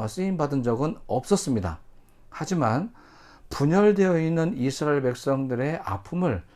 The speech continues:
치유하고 이스라엘의 혼란한 이 전국을 이 평화로운, 어, 시기로 만들기 위해서,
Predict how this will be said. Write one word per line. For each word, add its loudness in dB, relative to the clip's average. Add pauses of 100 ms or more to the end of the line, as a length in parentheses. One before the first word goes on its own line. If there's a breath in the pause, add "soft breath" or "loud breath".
(160 soft breath)
치유하고 -2 (380 soft breath)
이스라엘의 0
혼란한 0
이 2
전국을 0 (260 loud breath)
이 -8
평화로운, 2 (280 soft breath)
어, -8
시기로 0
만들기 -2
위해서, -2